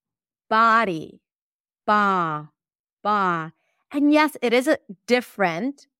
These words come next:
than buddy. He's my buddy, and that's my body. Ba. So the tongue pulls back.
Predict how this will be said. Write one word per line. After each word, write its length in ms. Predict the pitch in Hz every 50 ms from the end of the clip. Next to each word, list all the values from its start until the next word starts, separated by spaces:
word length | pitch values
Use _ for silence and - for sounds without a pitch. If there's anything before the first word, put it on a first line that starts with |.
| _
than 380 | 175 170 220 202 190 196 180 170 _ _ _ _ _ _ -
buddy. 440 | 233 220 202 180 156 - - - _ _ _ _ _ _ _ _ _ _ _ _ _ _ _
He's 320 | _ _ 240 233 208 -
my 180 | 233 208 190 190
buddy, 540 | 165 156 _ - 208 196 202 247 285 359 392 - _ _ _ _ _ _ _ _ _ _ _
and 160 | - 220 220
that's 280 | 202 196 196 196 - -
my 200 | 233 220 220 220
body. 800 | 208 - _ 214 208 202 196 190 185 175 143 117 85 - - _ _ _ _ _ _ _ _ _ _ _
Ba. 440 | - 208 196 185 180 165 151 151 143 175
So 140 | - 220
the 120 | 202 180 202
tongue 280 | - - 262 254 262 254 _
pulls 480 | - - - 240 220 208 208 - - - _ _ -
back. 380 | 214 190 175 139 117 - _